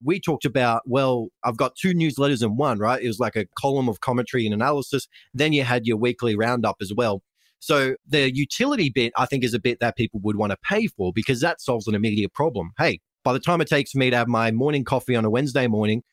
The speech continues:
keep me updated, give me the snapshot of what's going on in Martech. Whereas on the Sunday, it's all about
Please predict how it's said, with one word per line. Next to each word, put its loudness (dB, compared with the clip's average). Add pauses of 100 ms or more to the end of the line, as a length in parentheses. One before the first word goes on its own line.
(160)
keep 0
me 2
updated, 0
give 0
me 0
the 0
snapshot -2
of -2
what's -2
going -2
on 0
in -2
Martech. -4 (400)
Whereas 0
on 0
the -2
Sunday, 0
it's -4
all 0
about 2